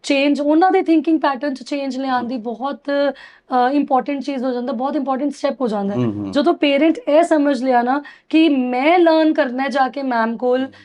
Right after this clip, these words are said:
Speaker 1: ਕਿ ਮੈਂ ਬੱਚੇ ਨੂੰ ਕਿਸ ਤਰ੍ਹਾਂ ਡੀਲ ਕਰਾਂ,
Speaker 2: ਹੂੰ, ਹੂੰ।
Speaker 1: ਸਾਰੀ ਕਹਾਣੀ ਉੱਥੇ ਹੀ ਚੇਂਜ ਹੋ
Speaker 2: ਚੇਂਜ ਹੋ
Speaker 1: ਜਾਂਦੀ ਹੈ।
Speaker 2: ਜਾਂਦੀ। ਅੱਛਾ ਮੈਡਮ, ਸਾਨੂੰ ਕਿੱਦਾਂ ਪਤਾ ਲੱਗੇਗਾ ਕਿ ਜਿਸ ਬੱਚੇ ਵਿੱਚ ਇਹ ਟੈਂਡੈਂਸੀਜ਼ ਆ ਰਹੀਆਂ ਨੇ, ਹੁਣ ਉਹਨੂੰ ਕਿਸੇ ਡਾਕਟਰ ਕੋ ਜਾਂ ਸਾਈਕੈਟ੍ਰਿਸਟ ਕੋ, ਸਾਈਕੋਲੋਜਿਸਟ ਕੋ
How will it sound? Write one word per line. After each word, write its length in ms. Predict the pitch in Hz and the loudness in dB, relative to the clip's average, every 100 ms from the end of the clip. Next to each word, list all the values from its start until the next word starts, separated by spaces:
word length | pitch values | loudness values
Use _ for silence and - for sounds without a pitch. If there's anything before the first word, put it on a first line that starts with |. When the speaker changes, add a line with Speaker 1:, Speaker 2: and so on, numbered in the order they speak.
| _ - | _ -2
Speaker 1:
ਕਿ 240 | 294 302 | 0 2
ਮੈਂ 180 | 294 320 | 2 2
ਬੱਚੇ 320 | 262 254 302 | 0 -2 0
ਨੂੰ 120 | 294 | 0
ਕਿਸ 180 | 320 269 | 0 -2
ਤਰ੍ਹਾਂ 200 | 302 285 | -2 -2
ਡੀਲ 220 | 240 226 | 0 -2
ਕਰਾਂ, 220 | 220 196 196 | -2 -4 -6
Speaker 2:
ਹੂੰ, 260 | 220 208 104 | -8 -8 -10
ਹੂੰ। 80 | 196 | -2
Speaker 1:
ਸਾਰੀ 300 | 294 277 285 | 2 2 2
ਕਹਾਣੀ 280 | 277 262 247 | 0 -2 -2
ਉੱਥੇ 200 | 226 247 | -4 -4
ਹੀ 40 | |
ਚੇਂਜ 240 | 240 226 208 | -4 -2 -2
ਹੋ 40 | |
Speaker 2:
ਚੇਂਜ 100 | 202 | -4
ਹੋ 60 | 208 | -6
Speaker 1:
ਜਾਂਦੀ 160 | 196 | -8
ਹੈ। 60 | 214 | -12
Speaker 2:
ਜਾਂਦੀ। 280 | - - _ _ _ - | -16 -20 _ _ _ -6
ਅੱਛਾ 180 | - 202 | 0 2
ਮੈਡਮ, 180 | 214 | 2
ਸਾਨੂੰ 320 | 196 147 147 185 | 2 2 2 2
ਕਿੱਦਾਂ 220 | 160 139 | 2 2
ਪਤਾ 200 | 127 127 | 0 -2
ਲੱਗੇਗਾ 360 | 110 113 110 | -2 -4 -6
ਕਿ 120 | 107 107 | -6 -2
ਜਿਸ 240 | 127 127 | -4 -2
ਬੱਚੇ 240 | 123 - | -6 -4
ਵਿੱਚ 220 | 131 131 135 | -4 -2 0
ਇਹ 260 | 131 123 - _ _ | 0 0 -4 _ _
ਟੈਂਡੈਂਸੀਜ਼ 560 | 127 120 120 113 135 127 | -4 0 -2 -2 -6 -2
ਆ 140 | 120 | 0
ਰਹੀਆਂ 260 | 110 120 104 | 0 -4 -6
ਨੇ, 100 | 87 - _ _ _ _ - | -10 -20 _ _ _ _ -6
ਹੁਣ 120 | 143 | -4
ਉਹਨੂੰ 260 | 143 139 151 | 0 2 2
ਕਿਸੇ 380 | 135 135 131 127 | 0 -2 0 0
ਡਾਕਟਰ 460 | 101 113 - 131 | -2 -4 -2 -6
ਕੋ 320 | 110 107 98 95 | -4 -6 -8 -8
ਜਾਂ 200 | 104 104 | -8 -6
ਸਾਈਕੈਟ੍ਰਿਸਟ 720 | - 107 - 117 127 123 _ | -6 -4 -2 -2 -2 -10 _
ਕੋ, 380 | 107 95 95 95 | -10 -8 -10 -10
ਸਾਈਕੋਲੋਜਿਸਟ 640 | 107 95 101 101 104 - | -10 -8 -8 -6 -10 -12
ਕੋ 300 | - 95 | -12 -12